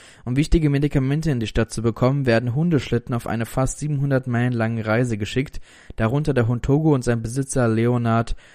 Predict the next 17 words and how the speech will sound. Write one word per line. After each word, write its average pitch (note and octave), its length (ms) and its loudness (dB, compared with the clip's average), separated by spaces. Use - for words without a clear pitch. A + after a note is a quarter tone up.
Sepala. A#2 800 -2
Und C#3 300 -2
der A#2 100 0
letzte C3 320 0
Film, A#2+ 440 0
der, A2 420 2
äh, A2 260 4
ein G#2+ 180 -6
Disney B2+ 260 -2
Original A2+ 360 0
Film F#2+ 300 -4
ist, - 220 -6
ist - 340 -2
Ein C#3 200 0
Tag A#2+ 280 0
bei A#2+ 120 2
Disney. A#2+ 400 -2